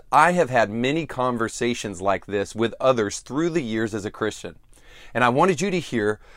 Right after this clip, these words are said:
so that it will equip you to have those same kind of conversations. It's my hope you will feel a little more equipped to bravely jump into conversations like these with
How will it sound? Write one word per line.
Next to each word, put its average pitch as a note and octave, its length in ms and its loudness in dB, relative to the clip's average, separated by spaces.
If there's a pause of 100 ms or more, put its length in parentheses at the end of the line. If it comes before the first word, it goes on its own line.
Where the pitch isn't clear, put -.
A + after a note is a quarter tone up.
(140)
so D3 220 4
that C3+ 260 4
it F#3 160 6
will F3 180 4
equip C#3+ 360 0
you A#2 380 0
to B2 140 -6
have A#2 260 2
those C3+ 200 2
same A#2+ 300 0
kind G#2 300 -4
of F#2+ 160 -6
conversations. A#2 880 -2
It's A#2+ 180 -4
my D#3 200 4
hope D#3+ 280 4
you E3+ 160 -4
will F3+ 240 6
feel G#2+ 440 2 (260)
a A2 60 -2
little C3 220 4
more B2+ 300 4
equipped C#3 360 0
to D3 80 -4
bravely D3 520 0
jump C3 380 -2
into D3 500 -2
conversations G#2+ 800 -2
like A#2 300 2
these A#2+ 340 -2
with A2+ 200 0